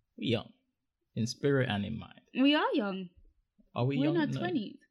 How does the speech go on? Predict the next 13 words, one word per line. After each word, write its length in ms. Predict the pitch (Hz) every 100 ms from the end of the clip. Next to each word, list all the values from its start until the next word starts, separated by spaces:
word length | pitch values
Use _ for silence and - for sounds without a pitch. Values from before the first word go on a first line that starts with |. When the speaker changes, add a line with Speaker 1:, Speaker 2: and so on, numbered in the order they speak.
| _ _ _
Speaker 1:
Yeah, 140 | 214 190
we 160 | 247
are 40 | 202
young. 320 | 120 78 - _ 302 -
Speaker 2:
Yeah. 260 | 262 285 - - _ _ _ - 240 233
Speaker 1:
We're 120 | 254
young. 340 | 247 262 185 120 - -
Why 120 | -
are 60 | 277
we 80 | 233
questioning 540 | 214 - - 113 95
that? 160 | - 254
Speaker 2:
Yeah, 160 | 320